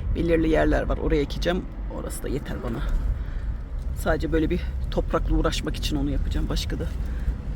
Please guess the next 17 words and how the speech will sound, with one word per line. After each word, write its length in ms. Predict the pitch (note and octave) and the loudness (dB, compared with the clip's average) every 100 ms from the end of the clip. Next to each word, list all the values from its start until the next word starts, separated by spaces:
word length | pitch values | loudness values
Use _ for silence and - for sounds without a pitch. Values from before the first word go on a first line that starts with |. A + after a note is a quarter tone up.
| - - - | -4 -4 -4
bir 60 | - | -2
şey 180 | - F#3 | 2 6
yapmak 360 | F3+ E3 E3 | 6 6 2
istemiyorum. 500 | - - E3 E3 D#3 E3 | -2 -2 0 2 4 6
Yoruyor 340 | G3+ G3+ E3 | 6 6 6
beni 140 | E3 | 6
artık 340 | D#3 C#3+ - - | 6 4 2 2
bahçe 320 | D3+ - - | 2 2 0
işi 200 | D#3+ - | 2 4
ya. 100 | D3+ | 4
Yapamıyorum 520 | D3+ F3 G3 E3+ D#3 | 2 2 2 4 4
zaten. 380 | D3 D3+ E3 D#3 D#3 - | 4 4 4 2 2 2
Görüyorsunuz 480 | F3+ E3+ - D#3+ D3+ | 4 4 4 2 0
geçen 280 | D#3+ - D3+ | 0 0 0
seneden 340 | - D3 D#3 | -2 0 2
mahvettim 480 | D#3+ D#3 - B2+ | 2 4 4 2
hep. 60 | D3 | 2